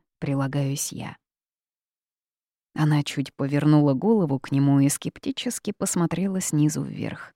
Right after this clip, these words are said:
«Не будьте к себе так строги. Вы не настолько ужасны, а за деньги потерпеть можно многое, даже ваше чувство юмора. Удивительно, как один поход в банк сделал вас терпимее».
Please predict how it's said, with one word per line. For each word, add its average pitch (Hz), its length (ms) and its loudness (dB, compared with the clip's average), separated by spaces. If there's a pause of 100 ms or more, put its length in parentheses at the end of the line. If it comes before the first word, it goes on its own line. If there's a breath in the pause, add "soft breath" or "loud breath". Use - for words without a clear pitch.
(760)
«Не 208 240 10
будьте 185 460 0
к - 60 -12
себе 190 360 0
так - 260 -6
строги. - 540 -6 (280)
Вы 170 260 6
не 170 160 10
настолько 143 480 2
ужасны, 135 580 -2 (320 loud breath)
а - 80 2
за 226 140 6
деньги 311 320 6
потерпеть 247 560 2
можно 226 340 6
многое, 165 760 4
даже 180 560 2
ваше 180 440 0
чувство 151 480 -4
юмора. 127 580 -4 (640)
Удивительно, 147 880 -2
как - 220 -2
один 147 380 4
поход 139 420 -2
в 139 180 -12
банк 220 420 2 (220 soft breath)
сделал 196 520 4
вас 175 260 -2
терпимее». 120 720 -6